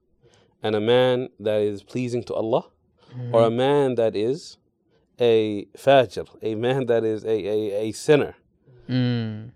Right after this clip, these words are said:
Speaker 1: And he disobeys Allah, and Allah is not pleased with him.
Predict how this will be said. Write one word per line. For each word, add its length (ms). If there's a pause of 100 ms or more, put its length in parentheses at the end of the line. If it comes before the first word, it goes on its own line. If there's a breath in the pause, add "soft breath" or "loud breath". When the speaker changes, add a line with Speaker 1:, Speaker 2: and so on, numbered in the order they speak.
(120)
Speaker 1:
And 880
he 220
disobeys 600
Allah, 400 (380)
and 180
Allah 220
is 80
not 200
pleased 260
with 100
him. 140